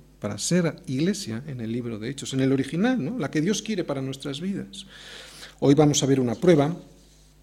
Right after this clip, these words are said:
una persecución, pero también vamos a ver una necesidad, ¿no? La necesidad de la Iglesia.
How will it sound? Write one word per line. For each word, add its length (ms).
una 220
persecución, 640
pero 180
también 260
vamos 280
a 40
ver 140
una 180
necesidad, 680
¿no? 160
La 140
necesidad 500
de 120
la 100
Iglesia. 440